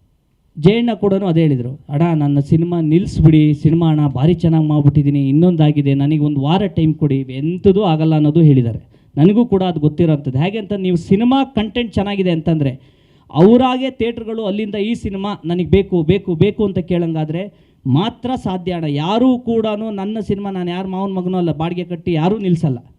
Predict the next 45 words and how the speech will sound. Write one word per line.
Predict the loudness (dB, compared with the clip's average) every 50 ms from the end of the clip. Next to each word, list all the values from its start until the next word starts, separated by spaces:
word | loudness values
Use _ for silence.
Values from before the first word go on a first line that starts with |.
| _ _ _ _ _ _ _ _ _ _
ಸಿನಿಮಾ | 0 0 2 0 0 -2 -4
ನಾನು | -4 -4 -4
ಚೆನ್ನಾಗಿದೆ, | -6 -6 -6 -8 -8 -8 -8 -6 -4
ಅವ್ರಿಗೆ | -4 -2 -2 -2 -2
ಲಾಭ | -2 -2 -4 -4
ಆಗುತ್ತೆ | -4 -6 -6 -8 -10 -8 -8 -8 -8 -8 -10 _ _ _ -2
ಥಿಯೇಟ್ರವ್ರಿಗೆ, | -2 -2 -2 -2 -4 -4 -4 -4 -6
ಅವರಿಗೆ | -6 -4 -4 -4 -4
ಅಂತ | -6 -6 -6 -6
ಅಂದ್ರೆ | -6 -6 -6 -6
ಖಂಡಿತವಾಗೂ | -6 -4 -4 -4 -4 -4 -6 -4 -4
ನಿಲ್ಲಿಸ್ತಾರೆ. | -4 -6 -6 -8 -10 -10 -10
ನಾನು | -8 -8 -8 -8 -4
ಅದಕ್ಕೋಸ್ಕರ | -2 -4 -4 -2 -4 -6 -6 -6 -6 -4 -4
ಏನ್ | -4 -4 -4
ಗೊತ್ತಾ, | -4 -6 -6 -6 -6
ನಾವೆಲ್ಲರೂ | -6 -6 -6 -6 -4 -4 -6 -6 -6 -10 -12 _ _ _ _ _ _ _ -6
ಕಂಟೆಂಟ್ | -6 -4 -4 -6 -4 -2 0 0 2 2 4
ಮೇಲೆ | 4 4 4 4 2
ಏನ್ | 2 2
ವರ್ಕ್ | 2 0 0 0 -2
ಮಾಡ್ಬೇಕು. | 0 0 0 2 4
ನೀವು | 4 4 4 2 0
ಸಾಂಗ್ | -2 -2 0 2 2 2 2 2
ನೋಡಿದ್ರಿ, | 2 2 2 2 0 -4 -10 _ _ _ _ _ _ _ _ _ _ -2
ನಿಮಗೆ | -2 0 0 0 0 0
ಎಷ್ಟು | -2 -2 -2
ಜನಕ್ಕೆ | -4 -4 -4 -4 -6
ಇಷ್ಟ | -4 -4 -6
ಅದು, | -6 -6
ಅದಾದ್ಮೇಲೆ | -6 -6 -6 -4 -4 -4 -2 0
ಟ್ರೈಲರ್ | 2 2 2 2 0 -2 -4
ನೋಡಿದ್ರಿ, | -4 -4 -2 -2 -2
ಅದಕ್ಕೂ | -4 -4 -4 -2 -2
ಮುಂಚೆ | -2 -2 0 0
ಬಿಟ್ಟು | -2 -2 -4 -6 -6
ಟೀಸರ್ | -6 -4 -4 -4 -6 -6
ನೋಡಿದ್ರಿ, | -6 -6 -6 -6 -4 -4
ಮೋಷನ್ | -4 -2 0 0 0 -2 -4 -4
ಪೋಸ್ಟರ್ | -4 -6 -6 -4 -4 -4 -2
ಬಿಟ್ರಿ, | -2 -2 -2 -4
ಮೊನ್ನೆ | -2 -2 -2 -2 -2
ಒಂದು | -4 -2
ಶಿವಮೊಗ್ಗದಲ್ಲಿ | -2 -2 -2 -2 -4 -6 -6
ಕಾರ್ಯಕ್ರಮ, | -6 -6 -6 -6 -6 -4 -4